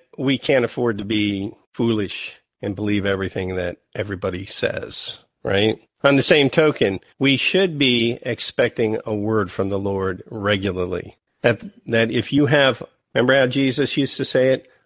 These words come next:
"Eyes that see and ears that hear." That you are attuned to the Spirit,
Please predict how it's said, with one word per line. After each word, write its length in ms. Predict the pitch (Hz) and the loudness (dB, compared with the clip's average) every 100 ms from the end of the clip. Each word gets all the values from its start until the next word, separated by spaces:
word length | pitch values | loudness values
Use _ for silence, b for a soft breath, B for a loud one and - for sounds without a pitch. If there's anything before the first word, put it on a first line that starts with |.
| - | -4
"Eyes 460 | 107 113 127 117 | 2 4 4 2
that 140 | - 113 | -2 -4
see 580 | - 131 120 117 113 b b b 120 | -2 2 2 2 0 b b b -2
and 260 | 113 110 | 0 0
ears 580 | - 104 110 104 104 - | -2 -2 0 0 0 -4
that 260 | 101 98 92 | -4 -4 -4
hear." 640 | - 98 92 87 - - _ b b | -6 -4 -4 -6 -8 -16 _ b b
That 280 | 110 104 131 | 0 2 4
you 140 | 123 | 4
are 460 | 120 123 117 113 - | 4 4 4 4 0
attuned 1120 | 123 104 - - 151 175 180 170 143 120 110 - _ _ | -2 -2 -2 0 2 4 6 6 4 2 -2 -12 _ _
to 200 | - 135 | 0 0
the 80 | 123 | 0
Spirit, 600 | - - 135 120 98 | -2 0 2 4 2